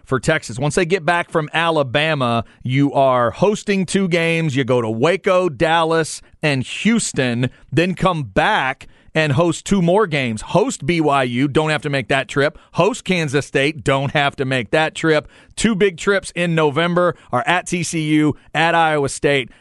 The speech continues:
Then you come back for the Texas Tech game at home to end the year. So overall, Zay,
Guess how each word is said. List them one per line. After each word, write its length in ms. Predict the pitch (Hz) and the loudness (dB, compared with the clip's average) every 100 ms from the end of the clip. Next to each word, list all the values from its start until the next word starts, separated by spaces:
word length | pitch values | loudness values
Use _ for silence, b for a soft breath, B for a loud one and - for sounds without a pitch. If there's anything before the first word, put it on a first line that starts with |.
| b | b
Then 160 | 147 156 | -2 0
you 80 | 139 | 0
come 200 | 151 139 | 0 0
back 300 | 135 135 - b | 0 -2 -8 b
for 140 | 147 | -2
the 180 | 135 123 | -2 -4
Texas 560 | - 190 190 - 156 - | -2 -2 -2 -4 -4 -4
Tech 400 | - 190 - 107 | -2 -2 -2 -4
game 280 | 143 135 127 | -2 -2 -4
at 100 | - | -2
home 500 | 156 160 131 123 117 b b | 0 0 0 -2 -4 b b
to 260 | - 139 - | -2 -2 -2
end 440 | 151 160 160 156 b b - | -2 0 0 -2 b b -2
the 140 | 135 | -2
year. 540 | 120 131 151 117 101 98 | -2 0 0 0 -2 -2
So 240 | 135 123 | 0 2
overall, 560 | 160 170 170 165 170 151 | 0 2 2 2 2 2
Zay, 400 | 160 180 180 | 0 2 0